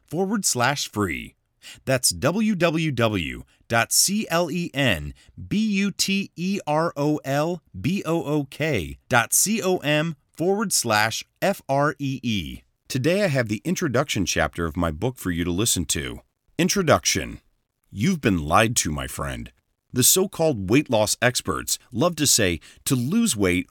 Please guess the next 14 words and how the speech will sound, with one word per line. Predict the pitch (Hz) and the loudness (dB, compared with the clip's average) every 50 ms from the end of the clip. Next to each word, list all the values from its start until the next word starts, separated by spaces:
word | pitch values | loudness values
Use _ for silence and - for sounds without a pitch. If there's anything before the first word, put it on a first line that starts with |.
| _ _ _ | _ _ _
all | - 165 202 | 2 2 2
you | 220 202 196 170 | 2 2 2 2
need | 139 135 147 127 | 2 2 2 2
is | 107 - | 0 0
a | 87 76 | 0 -2
healthy | 71 98 117 127 - 135 | -2 -2 -2 -2 -2 -2
diet | 98 92 98 98 110 127 147 - - - | 0 2 2 2 2 2 0 -2 -2 -4
and | 95 82 - | -4 -4 -6
plenty | - - 151 170 170 120 | -6 -6 -2 0 2 2
of | 95 85 | 4 4
exercise," | 110 151 - - 113 92 - - 78 67 62 57 55 - - - _ | 2 0 0 -2 -2 -2 0 0 0 -2 -2 -4 -6 -8 -10 -10 _
right? | - 82 85 90 123 160 - _ _ _ _ _ _ _ _ - | -6 -2 0 0 0 -2 -4 _ _ _ _ _ _ _ _ -6
Wrong. | 82 85 110 123 131 113 87 69 60 58 62 - _ _ _ _ _ _ - 107 | 2 6 8 8 8 8 6 4 -2 -8 -12 -18 _ _ _ _ _ _ -4 0
Guys, | 147 160 170 175 185 165 | 2 2 2 2 0 -2